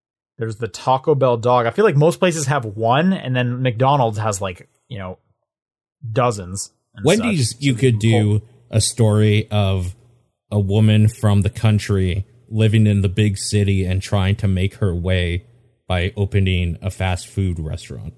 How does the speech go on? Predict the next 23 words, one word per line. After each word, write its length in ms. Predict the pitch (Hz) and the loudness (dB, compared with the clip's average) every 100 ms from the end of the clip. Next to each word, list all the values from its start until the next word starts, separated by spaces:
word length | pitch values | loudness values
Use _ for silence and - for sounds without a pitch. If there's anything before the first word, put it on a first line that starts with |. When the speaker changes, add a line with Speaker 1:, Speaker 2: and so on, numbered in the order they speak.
| _ _ _ _ _ _ _ _ _ _ _ _ _ _ _ _ _ _ _ - | _ _ _ _ _ _ _ _ _ _ _ _ _ _ _ _ _ _ _ -20
Speaker 1:
Okay. 360 | 104 - 87 92 _ - | -18 -14 -14 -14 _ -4
Couldn't 260 | 160 170 | -2 -2
you 60 | 156 | 0
do 100 | 151 | 2
that 160 | 143 - | 2 0
for, 120 | 127 | -2
like, 200 | 113 98 | -2 -2
any 260 | 135 127 131 | -4 0 0
of 100 | 117 | 2
them, 220 | 135 131 | 2 2
but 120 | 120 | 0
swap 360 | - 123 117 120 | -2 0 0 0
Wendy's 500 | 110 117 117 123 120 | -2 -2 0 -2 -2
out, 300 | 123 123 - | 0 -2 -2
Wendy 320 | 127 123 123 | -2 0 2
out 180 | 120 127 | 2 0
for 480 | - 117 107 98 - _ _ _ _ _ _ - | 0 0 2 0 -6 _ _ _ _ _ _ -8
a 400 | 117 113 113 113 | -6 -4 -6 -8
southern 540 | - - 151 151 165 151 | -2 0 2 2 2 2
dude 340 | 165 185 165 | 4 4 4
named 380 | 156 156 156 143 | 2 0 0 -2
the 280 | 117 135 135 | -6 -4 -4
Colonel, 640 | - 180 220 139 107 101 | -2 -2 0 0 -2 -6